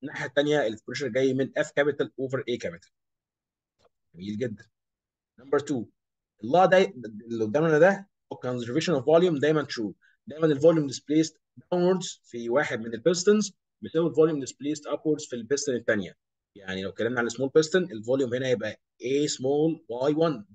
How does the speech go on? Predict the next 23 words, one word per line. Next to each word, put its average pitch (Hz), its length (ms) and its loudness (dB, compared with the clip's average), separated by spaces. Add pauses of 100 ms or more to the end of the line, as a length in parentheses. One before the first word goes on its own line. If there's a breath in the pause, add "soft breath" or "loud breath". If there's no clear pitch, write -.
(100)
واي 127 120 -6
وان 139 60 -6
ده 135 80 -2
الديستنس 131 380 -8
اللي 117 120 -6
نزلها 139 300 0
الليكويد 160 400 2 (460)
للسمول 131 280 -4
بيستن، - 360 -6 (640)
والناحيه 104 520 -4
الثانيه 143 260 0
في 131 60 -6
البيج 135 200 -2 (120)
بيستن 180 380 -2 (280)
الفوليوم 135 260 0
اللي 120 80 -2
طلع 139 140 0
الليكويد 135 320 -2
هيبقى 127 340 -2
A 147 140 -4
capital 147 420 -2 (200)
واي 139 180 2
تو، 196 300 -4